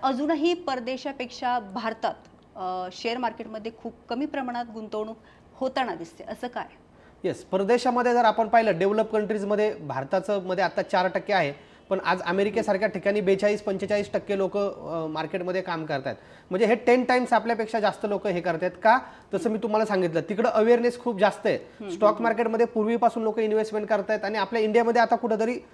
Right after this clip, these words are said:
Speaker 2: ऑनलाईनच्या ह्याच्यामुळे सुरुवात झालेली आहे.
Speaker 1: हो.
Speaker 2: तर अवेअरनेसच्या कमतरतेमुळेच, अ, भारतामध्ये थोडंसं प्रमाण कमी आहे, पण आता हे प्रमाण वाढलेलं आहे. Even भारत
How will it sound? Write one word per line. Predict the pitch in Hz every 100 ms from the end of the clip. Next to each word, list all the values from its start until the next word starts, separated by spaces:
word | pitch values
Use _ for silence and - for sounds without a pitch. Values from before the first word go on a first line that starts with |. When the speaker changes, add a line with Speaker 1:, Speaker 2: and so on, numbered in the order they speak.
| - 180
Speaker 2:
ऑनलाईनच्या | 190 220 233 262 254 262 -
ह्याच्यामुळे | 156 180 214 240
सुरुवात | 247 214 226 202
झालेली | 180 185 208
आहे. | 160 117 - -
Speaker 1:
हो. | 196 -
Speaker 2:
तर | 220 233
अवेअरनेसच्या | 180 233 240 254 269
कमतरतेमुळेच, | 240 220 240 233 240 240 240 - -
अ, | 180 190
भारतामध्ये | 180 151 156 202 208 214
थोडंसं | 175 208 214 233
प्रमाण | - 202 214 208
कमी | 208 214
आहे, | 190 196 - - -
पण | 226 226
आता | 175 254
हे | 214
प्रमाण | 220 220 226
वाढलेलं | 214 202 214 196
आहे. | 170
Even | 214 220 123 - - -
भारत | 127 160